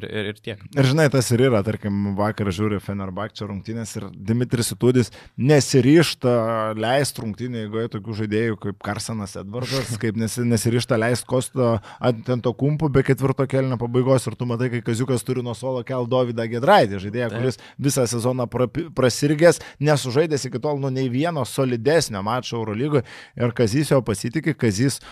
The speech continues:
Speaker 2: o, sueina atkrintamosios rungtynės. Ar čia, nu, nėra iš gero gyvenimo? Žalgirio tas suolelis, žiūrint, kaip ir sakai, o,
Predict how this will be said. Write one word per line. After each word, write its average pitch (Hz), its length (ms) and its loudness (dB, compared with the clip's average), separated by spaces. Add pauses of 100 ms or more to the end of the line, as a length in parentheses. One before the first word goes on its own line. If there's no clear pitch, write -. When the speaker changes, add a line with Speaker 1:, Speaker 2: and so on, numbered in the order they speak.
(160)
Speaker 2:
o, 113 240 2
sueina 135 600 6
atkrintamosios 123 720 -4
rungtynės. 120 400 -4
Ar 101 120 -8
čia, 120 140 -8 (140)
nu, 117 140 -8
nėra 117 320 -2
iš 95 140 -8
gero 120 280 -2
gyvenimo? 104 460 -4
Žalgirio 117 420 -2 (360)
tas 107 160 -2 (160)
suolelis, 120 580 6
žiūrint, 123 500 -2
kaip 101 160 -8
ir 101 120 -6
sakai, 110 260 -4
o, 101 480 -4